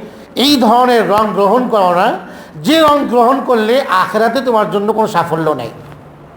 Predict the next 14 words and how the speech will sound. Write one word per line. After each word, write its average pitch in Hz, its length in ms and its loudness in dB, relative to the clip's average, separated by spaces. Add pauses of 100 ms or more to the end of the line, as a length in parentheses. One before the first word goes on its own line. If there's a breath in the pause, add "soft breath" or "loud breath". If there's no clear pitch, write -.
(800 loud breath)
যে 247 320 2
রং 269 240 4
গ্রহণ 247 400 2
করলে 233 540 0 (120)
আল্লাহর 220 380 0
কাছে 269 240 -2
এই 240 100 0
রংটা 220 440 2
কবুল 311 280 4
হবে 226 240 2
না, 147 140 -2 (960 loud breath)
যে 208 220 2
রংকে 285 420 2
ফলো 254 300 2